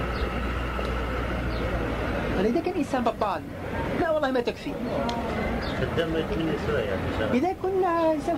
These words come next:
Speaker 1: خدام ناحية ثمان سوايع، مع خدمة الوالد كذا.
Speaker 2: يوصل، يوصل عنده، آه،
Speaker 1: وهذا الخدام، هذا الخدام حيقول لي: "كرهت الوقت،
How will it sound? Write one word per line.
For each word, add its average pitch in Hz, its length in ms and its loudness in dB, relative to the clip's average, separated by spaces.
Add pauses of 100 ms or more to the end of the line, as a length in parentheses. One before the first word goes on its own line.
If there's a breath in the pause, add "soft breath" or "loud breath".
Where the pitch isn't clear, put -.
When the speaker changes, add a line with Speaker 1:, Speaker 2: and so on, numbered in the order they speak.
Speaker 1:
خدام 294 180 2
ناحية 311 160 2
ثمان 320 140 0 (100)
سوايع، 285 320 2
مع 320 100 2
خدمة 311 280 0
الوالد 302 220 2 (160)
كذا. 339 120 2 (2500)
Speaker 2:
يوصل، 196 320 0
يوصل 196 400 0
عنده، 180 480 0
آه، 165 460 0
Speaker 1:
وهذا 339 360 2
الخدام، 320 540 0 (320)
هذا 320 280 2
الخدام 311 320 -2
حيقول 294 260 2
لي: 294 80 2
"كرهت 254 260 -2
الوقت، 185 220 2